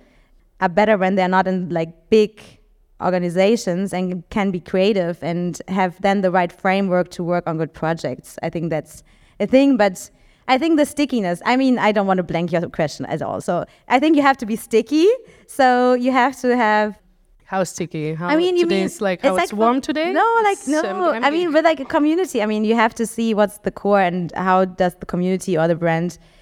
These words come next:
Speaker 1: communicate, what's the target audience, and how do you find them on the natural way as well. So if you're a really young brand, of course, your number one priority is probably TikTok right now, but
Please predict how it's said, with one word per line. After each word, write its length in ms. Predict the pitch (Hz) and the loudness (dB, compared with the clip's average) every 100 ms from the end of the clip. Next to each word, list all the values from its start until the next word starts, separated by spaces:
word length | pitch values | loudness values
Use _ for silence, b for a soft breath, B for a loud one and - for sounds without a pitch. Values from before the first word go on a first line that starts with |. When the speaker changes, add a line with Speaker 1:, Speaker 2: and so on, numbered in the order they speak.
| b - | b -8
Speaker 1:
communicate, 760 | 208 208 233 214 208 180 175 - | -4 0 0 0 0 0 0 0
what's 240 | 185 - | -2 -2
the 80 | 175 | -4
target 320 | 202 175 185 | -2 0 0
audience, 480 | 160 170 170 170 156 | -2 0 -2 -4 -4
and 140 | 170 | -6
how 220 | 170 180 185 | 0 2 2
do 100 | 185 | 0
you 160 | 175 | -2
find 380 | 160 165 170 175 | -2 -2 -2 -2
them 160 | 165 156 | -2 -2
on 100 | 170 | -2
the 80 | |
natural 400 | 170 156 - 170 | -2 -2 -2 -2
way 240 | 156 156 151 | 0 0 0
as 160 | 151 | 0
well. 300 | 160 160 160 | 0 2 0
So 400 | 160 170 160 165 B B B - | -2 0 0 -2 B B B -6
if 180 | 196 | -2
you're 120 | 196 180 | 2 2
a 40 | |
really 260 | 190 196 190 | 2 0 0
young 480 | 175 175 180 175 - _ _ _ | 0 0 -2 -4 -6 _ _ _
brand, 540 | 170 170 170 180 175 b b b - | -2 0 0 -2 -6 b b b -6
of 140 | 165 | -6
course, 380 | - 190 180 170 | 0 2 4 2
your 100 | 175 | -2
number 220 | 160 170 | 0 0
one 160 | 165 160 | -2 -2
priority 400 | 170 151 156 156 | 0 0 -2 -4
is 80 | - | -6
probably 260 | 175 147 | -6 -6
TikTok 360 | 143 175 - 156 | -6 -6 -4 -2
right 180 | 156 156 | -2 -2
now, 300 | 165 202 262 | 0 0 0
but 280 | 185 165 | 0 0